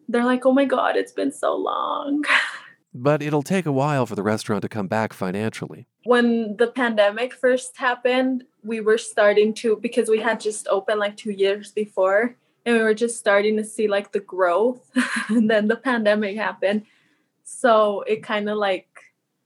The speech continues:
Speaker 1: pushed us back all the way to the beginning. But I don't know, we're just hanging in there, and hopefully, hopefully things work out.
Speaker 2: Natalie Perez has recovered slowly from covid nineteen.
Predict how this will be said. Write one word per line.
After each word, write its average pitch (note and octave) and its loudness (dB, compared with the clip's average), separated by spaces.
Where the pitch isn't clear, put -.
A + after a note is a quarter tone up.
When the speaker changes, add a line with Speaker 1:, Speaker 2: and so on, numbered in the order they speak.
Speaker 1:
pushed - -4
us G#3+ 0
back G3 2
all G3 4
the G3+ -2
way G3 0
to F#3+ -2
the F#3+ 0
beginning. G#3 2
But A#3+ 4
I C4 4
don't C#4+ 2
know, A3+ 4
we're A3+ 2
just C4 -6
hanging A#3+ 2
in G#3 -2
there, G3+ 4
and G3+ -2
hopefully, G#3+ -2
hopefully A3+ 0
things G#3 -4
work G3+ -2
out. F3+ -2
Speaker 2:
Natalie G3 0
Perez A#2 -2
has A#2 -6
recovered A2+ -2
slowly B2+ -2
from G2 -10
covid G#2 -4
nineteen. G2 -2